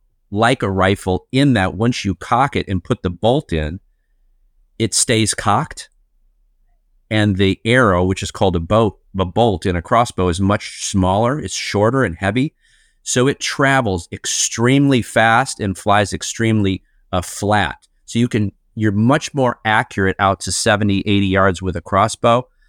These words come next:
than you would ever be with a compound. And when you get the animal in close, you don't have to draw back the crossbow. It's already cocked like a rifle. So you just point and shoot,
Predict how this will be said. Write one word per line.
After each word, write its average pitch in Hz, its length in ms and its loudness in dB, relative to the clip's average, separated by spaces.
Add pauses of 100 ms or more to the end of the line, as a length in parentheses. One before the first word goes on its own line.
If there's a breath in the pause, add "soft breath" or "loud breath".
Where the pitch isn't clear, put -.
(140)
than 107 100 0
you 98 140 2
would 90 100 -2 (180)
ever 120 300 2
be 82 340 0 (200)
with 90 140 -2
a 85 40 -2
compound. 80 720 -2 (580)
And 120 460 0
when 98 100 2
you 98 100 2
get 107 140 0
the 110 140 2
animal 101 300 0
in 90 100 -4
close, - 480 -2 (120)
you 131 80 -2
don't 165 140 0
have 180 120 0
to 113 100 -2
draw 110 340 2
back 117 360 0
the 87 80 -6
crossbow. 123 540 -2
It's - 280 -8
already 117 380 4
cocked - 460 -2
like 98 180 0
a 95 40 -4
rifle. 104 360 0
So - 140 -4
you 95 120 0
just 98 240 -2
point - 460 -6 (360)
and 87 180 -6
shoot, 143 360 0